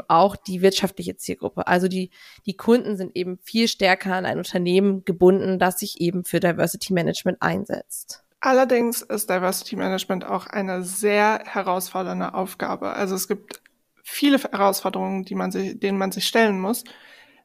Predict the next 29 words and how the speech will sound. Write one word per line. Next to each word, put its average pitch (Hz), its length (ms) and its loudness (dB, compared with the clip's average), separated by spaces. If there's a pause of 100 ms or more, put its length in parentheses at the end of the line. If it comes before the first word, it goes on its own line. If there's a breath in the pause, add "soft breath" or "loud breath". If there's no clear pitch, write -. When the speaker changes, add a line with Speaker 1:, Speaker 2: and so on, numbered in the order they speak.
Speaker 2:
Letztens 240 300 0
habe 220 120 2
ich 220 80 -2
zum 214 120 -4
Beispiel 202 200 -4
auf 196 140 -4
LinkedIn 202 600 -2
mit 196 120 -6
der 190 80 -2
lieben 190 240 -6
Berivan 208 580 0 (300)
über 202 220 0
das 196 220 -2
neue 196 200 0
Buch 196 180 -2
von 185 380 -8
Osman 185 400 -10
Gamgami 208 540 0
gesprochen. 190 600 -8
Das 180 220 -6
Buch - 380 -6
heißt 185 420 -4
bipoc 226 360 -2
Diversity 202 480 0
Manager 190 460 0
in, 185 280 -2
in 185 200 -4
weißen 185 360 0
Organisationen. 196 1000 0